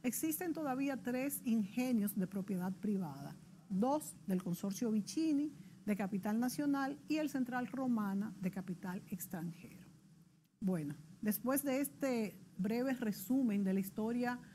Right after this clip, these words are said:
de la industria azucarera, vamos, veremos, vamos a ver en este programa en particular los ingenios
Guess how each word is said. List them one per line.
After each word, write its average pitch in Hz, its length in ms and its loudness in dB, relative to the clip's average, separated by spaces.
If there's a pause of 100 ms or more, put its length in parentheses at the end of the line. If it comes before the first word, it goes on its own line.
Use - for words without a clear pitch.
(300)
de 208 200 6
la 208 100 4
industria 233 360 2
azucarera, 240 600 -2 (360)
vamos, 285 1000 2
veremos, 226 640 4
vamos 247 300 4
a 262 100 2
ver 220 340 2 (280)
en 196 160 6
este 220 260 0
programa 202 720 0
en 247 100 2
particular 247 840 0
los 208 240 0
ingenios 208 840 4